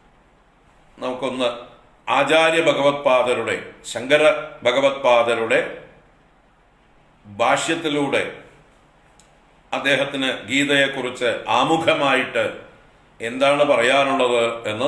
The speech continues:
നോക്കാം. ആചാര്യ ഭഗവത്പാദരുടെ ഗീതാഭാഷ്യമാണ് ലോകത്തിൽ ഇന്ന് വരെ ഉണ്ടായിട്ടുള്ള ഗീതാഭാഷ്യങ്ങളിൽ വെച്ച് ഏറ്റവും ശാസ്ത്രീയവും യുക്തിഭദ്രവും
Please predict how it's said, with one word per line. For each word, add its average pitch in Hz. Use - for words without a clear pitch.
നോക്കാം. 98
ആചാര്യ 135
ഭഗവത്പാദരുടെ 135
ഗീതാഭാഷ്യമാണ് 135
ലോകത്തിൽ 127
ഇന്ന് 135
വരെ 135
ഉണ്ടായിട്ടുള്ള 127
ഗീതാഭാഷ്യങ്ങളിൽ 123
വെച്ച് 110
ഏറ്റവും 139
ശാസ്ത്രീയവും 147
യുക്തിഭദ്രവും 127